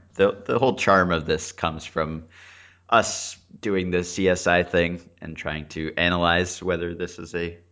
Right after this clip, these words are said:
an overweight player situation. If the team just comes out and says a guy is over his playing weight, then I'm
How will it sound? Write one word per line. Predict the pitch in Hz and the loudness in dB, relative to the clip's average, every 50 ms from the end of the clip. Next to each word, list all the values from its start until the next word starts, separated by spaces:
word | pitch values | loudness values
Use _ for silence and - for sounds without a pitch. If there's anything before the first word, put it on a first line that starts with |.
| _ - | _ -16
an | - 92 - | -10 -4 -4
overweight | 87 80 87 85 82 87 85 - - | -2 0 0 0 0 0 -2 -4 -4
player | - 87 87 85 87 | -2 0 0 0 -2
situation. | 85 - 82 - - 87 85 80 - - 85 85 - - - | -4 -8 -10 -4 -2 -2 -2 -2 -4 -6 -6 -8 -8 -6 -6
If | - 117 - | -6 -4 -4
the | 113 95 | -6 -4
team | - 127 123 110 | -2 0 0 2
just | 95 87 - - | 0 -2 -2 -2
comes | - 80 80 76 78 | -2 -2 -2 0 0
out | 73 - - | 0 0 -2
and | - - | -8 -12
says | - - 110 127 120 95 | -2 2 2 2 2 2
a | 92 | 0
guy | 82 78 69 73 73 | -2 0 0 0 -2
is | 69 71 - - - | -4 -8 -12 -8 -6
over | - 78 73 67 69 | -4 -4 -2 -4 -4
his | 71 - | -6 -6
playing | - 87 76 71 69 71 | -2 -2 -2 -2 -2 -4
weight, | 71 67 73 - | -6 -6 -8 -6
then | - - 69 | -8 -8 -8
I'm | 69 | -8